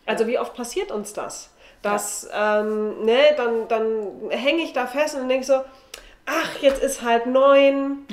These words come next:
Speaker 1: jetzt muss ich ja zur Arbeit, jetzt kann ich meinen Sport nicht mehr machen.“
Speaker 2: Ja.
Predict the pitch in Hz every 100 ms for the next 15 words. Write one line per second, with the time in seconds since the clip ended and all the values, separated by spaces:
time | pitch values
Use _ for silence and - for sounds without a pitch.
0 | - 247 247 262 269 269 226 - 240 -
1 | 285 285 277 277 262 262 240 226 - 220
2 | 233 247 247 - 285 220 - 156 151 -
3 | - 254 - - - - - 175